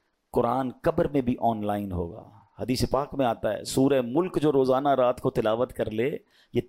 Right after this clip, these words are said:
تیس آیتوں والی سورت وہ ہے جو قبر میں آ کر عذاب سے بچائے گی۔ مگر اس کا بھی ٹائم، چھ سات منٹ لگتے ہیں سورہ ملک پڑھنے میں، لیکن اس کا بھی ٹائم نہیں ہے۔ اچھا، اگر میں قرآن نہیں پڑھ رہا، اب آپ اس کا impact سوچئے گا، اگر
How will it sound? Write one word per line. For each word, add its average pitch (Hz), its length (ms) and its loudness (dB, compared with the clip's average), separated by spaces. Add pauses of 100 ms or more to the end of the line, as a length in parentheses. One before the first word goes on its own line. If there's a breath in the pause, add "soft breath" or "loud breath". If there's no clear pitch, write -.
تیس 202 360 0
آیتوں 151 460 2
والی 135 220 2
سورت 143 520 2
وہ 123 160 4
ہے 147 120 4
جو 147 120 2 (120)
قبر 220 260 0
میں 202 140 0
آ 165 200 2
کر - 260 -2
عذاب 208 320 2
سے 233 100 2
بچائے 151 400 2
گی۔ 90 200 -4 (1400)
مگر 92 240 -8 (560)
اس - 120 0
کا - 120 0
بھی 220 120 0
ٹائم، - 160 -2
چھ - 220 2
سات 180 300 0
منٹ 175 240 -2
لگتے 135 240 2
ہیں 160 40 0
سورہ 135 300 2
ملک 113 200 2
پڑھنے 95 300 -4
میں، 90 140 -16 (320)
لیکن 135 280 -6
اس - 160 -2
کا 156 140 -2
بھی 147 140 0
ٹائم 104 320 -6
نہیں 95 260 -18
ہے۔ 107 120 -20 (380)
اچھا، - 220 -2
اگر 135 160 2
میں 127 280 0
قرآن 131 380 2
نہیں 117 140 2
پڑھ 101 240 0
رہا، - 80 -2
اب 135 120 0
آپ 147 80 2
اس 147 120 -2
کا 165 100 0
impact 135 360 -2
سوچئے 104 500 0
گا، 80 100 -10
اگر 131 140 0